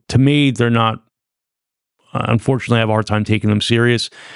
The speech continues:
And, you know, the, the bill of goods that they're selling me is just, is not worth it. All right. Um, not holding ourselves accountable, you know, results in,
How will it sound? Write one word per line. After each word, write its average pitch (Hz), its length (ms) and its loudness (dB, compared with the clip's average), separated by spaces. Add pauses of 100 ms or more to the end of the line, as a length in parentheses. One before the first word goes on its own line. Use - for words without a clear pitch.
(320)
And, 107 500 0
you 117 80 2
know, 101 380 0
the, 104 420 0
the 107 100 0
bill 123 220 0
of 120 60 0
goods 113 180 0
that 110 80 -2
they're 110 120 -2
selling 107 280 -2
me 104 100 0
is 101 120 -2
just, 101 220 -2
is 92 140 -4
not 98 220 0
worth 95 240 -2
it. - 140 -10 (240)
All 98 80 2
right. 98 200 -2 (1500)
Um, 120 460 0
not 156 460 2
holding 139 600 0
ourselves 120 640 0
accountable, 101 800 0
you 117 140 0
know, 113 100 2
results 110 540 0
in, 107 360 0